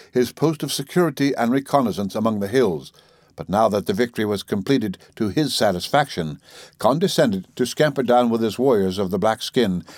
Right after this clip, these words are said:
and become a partaker in the spoils. Too-wit's descent left us at liberty to quit our hiding place and reconnoiter the hill in the vicinity of the chasm. At about fifty yards from the mouth of it, we saw a small spring of water at which we slaked the burning thirst that now consumed us.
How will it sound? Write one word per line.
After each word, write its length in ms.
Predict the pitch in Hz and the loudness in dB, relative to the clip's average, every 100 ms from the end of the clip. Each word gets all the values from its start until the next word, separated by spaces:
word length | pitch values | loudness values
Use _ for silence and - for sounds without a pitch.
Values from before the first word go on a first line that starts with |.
| - | -6
and 120 | 101 | -2
become 240 | 104 120 113 | 0 2 0
a 80 | |
partaker 520 | 104 120 - 139 127 95 | 2 0 2 0 0 0
in 80 | |
the 80 | 95 | -2
spoils. 640 | - - 127 87 67 65 - _ _ _ _ _ _ - _ _ - - - | -4 0 2 2 -4 -10 -18 _ _ _ _ _ _ -20 _ _ -20 -4 2
Too-wit's 360 | 208 202 - | 4 4 2
descent 420 | 131 - 131 92 - - | -2 2 2 0 -10 -4
left 240 | 117 - | -2 2
us 200 | 135 139 | 2 2
at 120 | 117 123 | -2 -2
liberty 340 | 120 98 101 | -4 -2 -4
to 120 | 120 | -4
quit 180 | - 151 | -4 0
our 200 | 123 107 | 2 2
hiding 320 | 127 131 101 | 2 0 0
place 300 | 87 104 113 - - | 0 0 -2 -8 -12
and 140 | 113 117 | -2 0
reconnoiter 500 | 160 160 143 127 117 | 0 0 2 4 2
the 120 | 110 | 0
hill 300 | 117 131 95 | 0 2 2
in 100 | 101 | 0
the 80 | 101 | -2
vicinity 500 | 113 - 143 95 104 | -2 0 -2 -2 -2
of 80 | 101 | -2
the 80 | |
chasm. 480 | 117 131 98 82 71 - _ _ _ _ - - | 0 0 0 -6 -12 -16 _ _ _ _ -10 -2
At 120 | 117 | 2
about 200 | 147 139 | 2 2
fifty 260 | 180 - | -2 0
yards 260 | 147 135 123 | 2 2 0
from 140 | 120 | -2
the 100 | 113 | 0
mouth 220 | 113 123 98 | 2 2 0
of 100 | 95 | -4
it, 160 | 95 - | -6 -6
we 80 | 113 | -2
saw 260 | 139 - | 0 0
a 60 | 113 | -2
small 320 | - 123 131 | 0 2 2
spring 260 | - 131 117 | 0 -2 0
of 100 | 98 | 2
water 320 | 127 101 95 - - | 2 2 -2 -6 -8
at 140 | 107 101 | -6 -2
which 280 | 135 139 120 | -2 0 -2
we 120 | 110 | -2
slaked 480 | - 139 123 - - | 0 0 0 -2 -4
the 80 | |
burning 320 | 101 127 113 98 | 0 2 2 0
thirst 340 | 135 117 - | 0 0 -2
that 140 | 107 | -4
now 160 | 107 110 | 0 -2
consumed 460 | - 117 143 120 80 | -2 -2 0 0 -2
us. 260 | - - | -6 -14